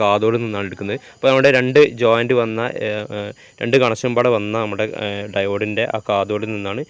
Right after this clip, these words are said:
നമ്മളിപ്പോൾ എടുക്കുന്നത്. അപ്പോൾ ആ നേരെ, ഏ, ഇപ്പോൾ നെഗറ്റീവും അതേപോലെ തന്നെ പോസിറ്റീവും നമുക്ക് കിട്ടി. ഇനി നമുക്ക് ഇതേപോലെ തന്നെ, ഏ, ഇതിൻ്റെ, ഏ, എ സി സപ്ലൈക്കുള്ള വയറും കൂടെ കണക്ട് ചെയ്യണം. അപ്പോൾ ഇതിൻ്റെ എ സി കോഡ് കൊടുക്കാൻ വേണ്ടിയിട്ട് നമ്മൾ സാധാരണ, ഏ,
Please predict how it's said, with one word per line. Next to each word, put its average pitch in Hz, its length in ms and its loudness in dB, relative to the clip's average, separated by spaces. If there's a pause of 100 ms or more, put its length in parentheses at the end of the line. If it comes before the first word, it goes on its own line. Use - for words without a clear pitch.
(360)
നമ്മളിപ്പോൾ 107 380 0
എടുക്കുന്നത്. 101 360 -4 (920)
അപ്പോൾ 147 160 2
ആ - 100 2
നേരെ, 135 220 4 (160)
ഏ, 120 240 -4
ഇപ്പോൾ 143 220 -2
നെഗറ്റീവും 127 540 -2 (220)
അതേപോലെ 110 400 -2
തന്നെ 110 180 -4 (120)
പോസിറ്റീവും 113 520 -2
നമുക്ക് 98 220 -10
കിട്ടി. 92 200 -10 (360)
ഇനി - 160 -4
നമുക്ക് 156 260 2 (240)
ഇതേപോലെ 123 460 2
തന്നെ, 120 240 -4 (240)
ഏ, 110 100 -2 (160)
ഇതിൻ്റെ, 117 300 -2 (240)
ഏ, - 20 2 (640)
എ - 100 -4
സി 127 80 -6 (100)
സപ്ലൈക്കുള്ള 120 520 -2
വയറും 101 220 -2
കൂടെ 107 160 0
കണക്ട് 95 200 -6
ചെയ്യണം. 104 220 -2 (1000)
അപ്പോൾ 156 180 2
ഇതിൻ്റെ 160 220 6 (140)
എ - 20 8 (100)
സി 147 160 -2
കോഡ് 147 220 6
കൊടുക്കാൻ 117 280 0
വേണ്ടിയിട്ട് 113 260 -2
നമ്മൾ 107 160 -2 (720)
സാധാരണ, 117 460 2 (240)
ഏ, - 20 -2